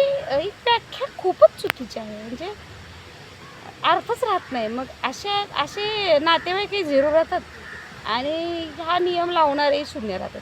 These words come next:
त्यांची व्हॅल्यू शून्य राहते. म्हणजे किंवा ते वाईट नाहीत राहत, कदाचित ते शून्यही नाहीत राहत,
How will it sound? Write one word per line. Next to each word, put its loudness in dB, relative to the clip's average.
त्यांची -8
व्हॅल्यू -2
शून्य -4
राहते. -8
म्हणजे -4
किंवा 0
ते 4
वाईट 2
नाहीत -4
राहत, 2
कदाचित 0
ते -4
शून्यही 0
नाहीत -4
राहत, -6